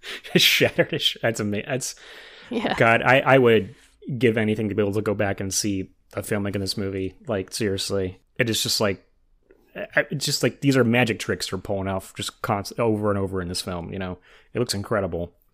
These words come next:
Speaker 1: But, yeah, that, that, that pencil going into the ankle, I just, I remember, like, the, my body, like, physically going into shock from seeing that for the first time. Just, like, you know, like, I felt the pain,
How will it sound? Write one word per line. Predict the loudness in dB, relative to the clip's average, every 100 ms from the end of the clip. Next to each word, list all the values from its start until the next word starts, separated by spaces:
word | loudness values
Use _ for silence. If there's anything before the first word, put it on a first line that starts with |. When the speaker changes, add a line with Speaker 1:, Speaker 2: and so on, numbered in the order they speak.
| _
Speaker 1:
But, | 0 4 4 4 0
yeah, | 2
that, | 2 0 4
that, | 4 2 0
that | 2 2
pencil | 2 2 2
going | 0 2 0
into | -4
the | -4
ankle, | -4 -2 -2 0
I | 0
just, | 2 4
I | 4 2
remember, | 4 2 2 2 0
like, | -4 -4
the, | -2 -2 _ _ _ _ _ _
my | -2 -2 -2 2
body, | 4 4 2 0
like, | -2 -2
physically | -2 2 2 0 0 0 -2 -8 _ _ _ _ _ _ -20 _ _ _ -2
going | 0 0 -2
into | -4
shock | -4 0 -2 -2
from | -8 -6
seeing | -6 -4 -6
that | -8
for | -8
the |
first | -6 -6 -6
time. | -8 -8 -10
Just, | -6 -4
like, | -4 -8 _ _ _ _ _ _ _ _ -4
you | 0
know, | 2 0 -4 _ _ _
like, | 0 2
I | 2
felt | 6 6 6
the | 0
pain, | 4 2 2 -2